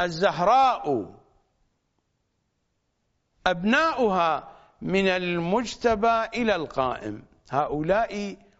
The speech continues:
هم العلماء الحقيقيون، لأن الله أعطاهم علمه،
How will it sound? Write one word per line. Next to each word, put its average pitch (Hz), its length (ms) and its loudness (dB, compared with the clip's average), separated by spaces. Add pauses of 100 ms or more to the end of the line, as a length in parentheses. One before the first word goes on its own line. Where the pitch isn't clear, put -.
(120)
هم 190 200 0
العلماء 156 840 0
الحقيقيون، 147 1120 -2 (880)
لأن 143 500 -4
الله 143 560 -2
أعطاهم 143 880 -2
علمه، 123 600 -4